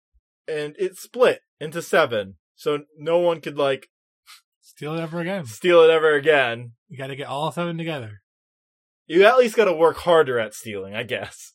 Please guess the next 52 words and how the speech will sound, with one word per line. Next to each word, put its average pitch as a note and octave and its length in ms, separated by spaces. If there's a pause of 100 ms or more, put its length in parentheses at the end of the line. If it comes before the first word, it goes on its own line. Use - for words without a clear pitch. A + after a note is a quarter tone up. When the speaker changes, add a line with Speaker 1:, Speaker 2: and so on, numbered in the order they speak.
(160)
Speaker 2:
Something F3 300
like A2 140
that. F#2+ 100 (260)
And D3 80
you F#3+ 80
only G#3+ 120
get G3+ 60
one F#3 220
wish, D#3+ 340
anyways. A#2+ 280 (260)
Speaker 1:
You D3+ 100
only A3 120
get G#3+ 120
one F3 260
wish. C#3+ 260
Yeah, C3 180
they D3 120
were F#3+ 120
giving F3 400
these D3 200
people, C#3 220
like, B2 220
infinite C#3 440
mystic B2 420
wishes, F#2+ 640 (360)
it A2+ 80
seemed A2 260
like. G2 260
They C#3 80
were C#3+ 80
having C#3 200
a G2 160 (320)
perfect F3+ 380
utopia. G2+ 560 (100)
Speaker 2:
It D3 80
was E3+ 200
the F3 80
Big D#3+ 380
Bang F3 500
power. C#3+ 580 (1000)
Speaker 1:
That's G#2 180
right. B2+ 300 (580)
Speaker 2:
They C#3 60
talk E3+ 220
about F3+ 200
what D3 140
they'd C#3+ 120
all C3+ 160
wish D#3 240
for A2 180
as G2+ 140
well. C3 340